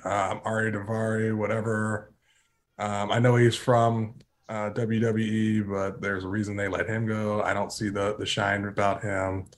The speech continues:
Slim J, uh, wannabe Scotty Too Hotty. Uh, so <laughs> that's all I gotta say. R-, R-, Rampage. I,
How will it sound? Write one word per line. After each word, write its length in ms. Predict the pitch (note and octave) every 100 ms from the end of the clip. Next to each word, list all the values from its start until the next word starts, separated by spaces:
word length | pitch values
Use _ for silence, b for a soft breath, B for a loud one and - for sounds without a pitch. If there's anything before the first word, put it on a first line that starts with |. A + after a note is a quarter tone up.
| b -
Slim 380 | - B2+ A#2+
J, 600 | A2 B2 A#2 A2+ A2+ A2+ - b b b -
uh, 200 | G2+ G2+
wannabe 440 | G#2+ A2+ G#2+ A2
Scotty 300 | - A2 G#2+
Too 160 | G#2 G#2+
Hotty. 520 | G#2+ G#2+ G#2 G2+ - _ _ _ - _ -
Uh, 640 | D#2+ D#2+ D#2+ D#2+ D#2+ F2 - - _ _ _ _ _ _ _ _ _ -
so 520 | - F#2+ F#2 A2 - B
<laughs> 140 | B -
that's 380 | - - E3 E3
all 160 | D3
I 80 | C#3+
gotta 180 | C3+ C3+
say. 280 | D3 C3 C3
R-, 200 | B2 - b b -
R-, 300 | C3 B2+ -
Rampage. 640 | C3 C3+ C3 B2+ A#2 A2+
I, 280 | - C3+ -